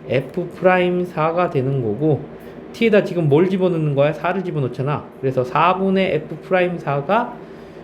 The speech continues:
육입니다. 이렇게 되니까 F 프라임 사는 이십사고, F 사는 아까 얼마랬어? 삼이라고 했지. 아이고. 그래서 이십칠. 요렇게 구하면 되는데,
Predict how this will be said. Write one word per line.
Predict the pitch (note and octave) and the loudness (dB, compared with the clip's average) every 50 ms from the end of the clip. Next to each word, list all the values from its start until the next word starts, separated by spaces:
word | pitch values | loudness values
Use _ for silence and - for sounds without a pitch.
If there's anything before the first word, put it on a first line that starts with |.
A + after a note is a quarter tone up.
| - - | -4 0
육입니다. | D3 D3+ D#3+ G3 F3+ D#3+ C#3+ D#3 F3+ F3 C#3+ | 2 4 4 4 4 4 4 4 4 4 2
이렇게 | G#2 A2 D3 D3 - C#3+ | 0 -2 -2 -4 -4 -4
되니까 | C3+ B2+ B2 A#2+ - - B2 G#2+ - - - - - - - - - - - - - - | -4 -4 -4 -4 -4 -4 -4 -4 -4 -8 -14 -18 -18 -18 -18 -18 -18 -18 -18 -18 -8 -2
F | - B2+ C3+ - - - | 0 0 0 0 -4 -12
프라임 | - - F3 F3 E3+ F3 F3 E3+ F3 E3+ | -2 2 4 4 6 4 2 0 -4 -6
사는 | E3+ - C#3+ C3 C3+ C#3+ E3 F#3 G3+ A3 A3+ A3+ - - - - - - - - - - - - - - - | -4 -2 -2 0 0 0 0 0 0 0 -2 -6 -10 -14 -20 -20 -20 -20 -20 -20 -20 -20 -20 -20 -20 -14 -8
이십사고, | - C3+ D#3 D3 F3 D3+ - - - B2+ A#2+ A#2+ A#2+ - C3+ D3+ F#3 G#3 A#3 A#3 - - - - - - | -4 -4 -4 -4 -4 -6 -6 -4 0 0 2 2 2 4 4 4 4 4 2 0 -4 -10 -18 -20 -8 -4
F | - C3+ - - - | -2 -2 -2 -2 -4
사는 | - E3+ E3 E3 F3 F#3 F3+ F3 | 0 2 2 4 4 2 2 2
아까 | D#3 B2+ - - D#3+ D#3 D#3+ | 0 0 0 0 2 2 4
얼마랬어? | D3+ B2 A2+ A#2+ C3+ C#3 B2+ - - F#3 G#3+ A#3+ - - - - - - - - - - - - | 4 2 2 2 2 0 0 2 2 2 2 0 -2 -8 -14 -20 -20 -20 -20 -20 -20 -20 -20 -20
삼이라고 | - - G#3 G#3 G#3 G3 F3+ E3+ D#3 F3+ | -6 -2 0 2 2 2 2 2 2 2
했지. | G3 F#3+ G3 - - F3+ G3 G#3 G#3 G3+ - - - - - - - - - - - - - - - - - - - - - - - - - - - - - - - - - - | 0 0 -2 -2 0 2 2 2 0 -2 -8 -16 -20 -20 -20 -20 -20 -20 -20 -20 -20 -20 -20 -20 -20 -20 -20 -20 -20 -20 -20 -20 -20 -20 -20 -20 -20 -20 -20 -20 -20 -20 -8 -4
아이고. | B2+ A2 G#2 G#2 F#2 F#2+ - - - - - - - - - - - - | -2 -2 0 -2 -2 -4 -6 -14 -20 -20 -20 -20 -20 -20 -20 -20 -20 -6
그래서 | - B2 B2 B2 A#2+ D3+ E3 - - - | 0 2 4 4 6 4 4 2 0 -4
이십칠. | C#3+ D#3+ D#3 - - - - - G#3 F3 - - - - - - _ - | -6 -6 -6 -8 -12 -12 -2 0 2 2 2 -2 -8 -16 -20 -20 _ -6
요렇게 | - D3+ F3 - E3 C#3 | -4 -4 -2 0 -2 0
구하면 | A#2 C3 C3+ C3+ C#3 B2+ | 2 2 2 4 2 0
되는데, | A#2 A#2+ A2+ A2+ A2+ A2 A2+ A#2 A#2+ B2+ C3+ C3 A2+ | 0 -2 -2 -2 -2 -2 -2 -2 0 0 2 0 0